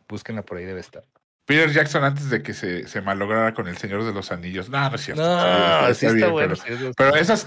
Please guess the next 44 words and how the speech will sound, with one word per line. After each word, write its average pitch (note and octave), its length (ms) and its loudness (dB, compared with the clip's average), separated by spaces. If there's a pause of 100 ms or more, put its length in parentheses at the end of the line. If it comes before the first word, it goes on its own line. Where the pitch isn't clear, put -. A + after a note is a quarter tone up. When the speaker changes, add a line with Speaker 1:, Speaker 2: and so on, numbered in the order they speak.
(160)
Speaker 2:
todas G3+ 220 4
esas G3 260 -2
que C#3+ 80 0
hizo D3+ 160 2
antes C#3+ 260 -2
de G2 140 -2
Señor A2 300 -4
de A#2 60 -2
los G#2+ 180 -4
Anillos F#2+ 300 -6
estaban G2 260 -2
muy, G#2 260 -6
muy A#2+ 220 2
locas A2+ 340 2
y - 80 -10
Speaker 1:
Sí. - 20 -4
Speaker 2:
muy F#2 160 -6
buenas, F2 440 -6
¿no? F#2 80 -6
Speaker 1:
Es B2+ 80 -4
que F#3 100 2
ya F#3 60 2
se A#3 80 6
volvió, D3 320 4
ya, B2+ 160 6
ya C3+ 240 4
se, C3 240 6
se D3+ 140 6
enfrascó, A#2+ 600 2
¿no? F3+ 160 6
Como D3+ 240 -4
que - 100 -4
ya C3 140 -2
se F3 100 -2
hizo F3 140 2
adicto, D#3+ 280 4
Speaker 2:
Sí, A2+ 100 2
Speaker 1:
sí, B2+ 200 4
ya C#3 60 4
que D3 360 2 (100)
Speaker 2:
ya A#2+ 220 4
Speaker 1:
ah, C#3+ 40 6
Speaker 2:
le C#3 340 2
Speaker 1:
sí. A2 160 -6